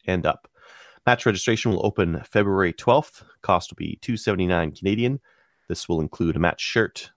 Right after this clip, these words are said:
lunch Saturday and Sunday, and registration will be through the R F M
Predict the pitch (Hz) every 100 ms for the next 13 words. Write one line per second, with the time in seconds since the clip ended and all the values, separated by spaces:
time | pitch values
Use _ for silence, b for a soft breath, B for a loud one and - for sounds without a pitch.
0 | - 95 - - - 87 80 76 78 73
1 | - 110 123 135 135 _ _ _ _ -
2 | - 95 95 92 90 90 - 107 92 101
3 | 87 80 90 - 85 80 78 - 85 101
4 | - 95 - - - 87